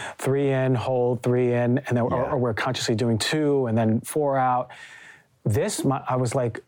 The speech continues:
Speaker 1: "My body is changing the rhythm of its breathing in this fifteen minute shaking exorcism session." And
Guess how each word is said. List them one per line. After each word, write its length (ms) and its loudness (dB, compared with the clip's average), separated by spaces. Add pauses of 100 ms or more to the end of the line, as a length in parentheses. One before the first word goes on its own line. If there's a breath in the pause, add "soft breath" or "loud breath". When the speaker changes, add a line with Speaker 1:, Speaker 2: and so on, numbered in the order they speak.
Speaker 1:
"My 200 -2
body 340 0
is 140 -2
changing 840 0 (140)
the 160 0
rhythm 420 2
of 120 2
its 120 0
breathing 640 0
in 220 2
this 200 2
fifteen 520 -2
minute 320 0
shaking 640 -2 (120)
exorcism 520 -2
session." 440 -6 (560 loud breath)
And 240 0